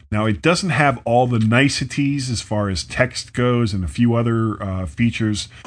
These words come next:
that, uh, Pinnacle's app and, uh, Apple's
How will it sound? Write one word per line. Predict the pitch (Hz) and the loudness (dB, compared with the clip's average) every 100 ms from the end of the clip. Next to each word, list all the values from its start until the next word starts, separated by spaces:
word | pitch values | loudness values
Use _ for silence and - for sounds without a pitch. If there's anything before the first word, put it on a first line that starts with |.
| - - - | -20 -20 -10
that, | 104 113 104 - - | -2 0 0 -2 -8
uh, | 104 95 90 - | -6 -4 -6 -2
Pinnacle's | 151 151 139 135 127 113 | 2 2 0 -2 -2 -2
app | 127 120 120 - - _ _ - | 2 2 2 -4 -20 _ _ -2
and, | 110 104 104 98 98 | 0 0 0 -2 -2
uh, | 95 98 | -4 -2
Apple's | 110 107 104 | -2 0 -2